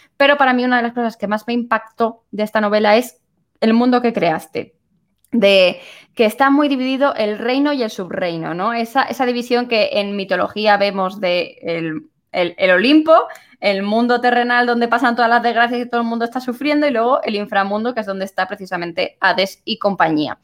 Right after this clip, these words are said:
Así que, eh, la pregunta que te quería hacer es cómo fue crear cada uno de estos escenarios, tanto el reino como el subreino, porque la parte esa del Olimpo nosotros no la vemos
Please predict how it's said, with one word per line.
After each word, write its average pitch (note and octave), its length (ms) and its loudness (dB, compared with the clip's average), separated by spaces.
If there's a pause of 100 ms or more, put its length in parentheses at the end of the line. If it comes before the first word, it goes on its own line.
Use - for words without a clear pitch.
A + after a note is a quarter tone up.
(460)
Así A#3+ 260 -2
que, - 320 0
eh, G#3+ 460 4
la G3+ 160 4
pregunta A3 280 2
que A#3+ 60 0
te A#3 140 -10
quería A3+ 180 0
hacer A#3+ 160 0
es B3 160 -2
cómo C4+ 260 2
fue B3 240 0
crear A#3 360 2
cada A3+ 200 4
uno A#3 220 0
de A3 200 -4
estos A3+ 420 -2 (240)
escenarios, F3 640 0
tanto F3+ 240 -4
el F3+ 100 -4
reino C4+ 360 0
como A3 160 -2
el G#3 40 -2
subreino, A#3 400 -2
porque - 340 -2
la E3 160 0
parte G3 260 0
esa G#3+ 180 2
del F3+ 180 -2
Olimpo A3+ 760 0
nosotros G#3 400 -2
no A3+ 160 4
la F3+ 120 2
vemos A#3 460 0